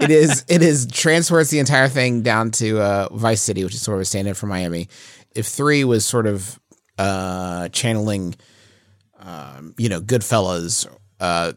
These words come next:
then this is channeling, like, Scarface and Miami Vice, like, that, that era and that world. And it's just, it's really fun and it's colorful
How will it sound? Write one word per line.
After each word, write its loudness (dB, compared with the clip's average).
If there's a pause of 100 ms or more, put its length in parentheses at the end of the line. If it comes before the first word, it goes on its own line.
then -4 (160)
this -2
is -4
channeling, -4
like, -10
Scarface -2
and -8
Miami -6
Vice, -6
like, -8
that, -4
that -6
era -8
and -8
that -8
world. -8
And -10
it's -12
just, -4 (340)
it's -8
really 0
fun -4
and -4
it's -4
colorful -2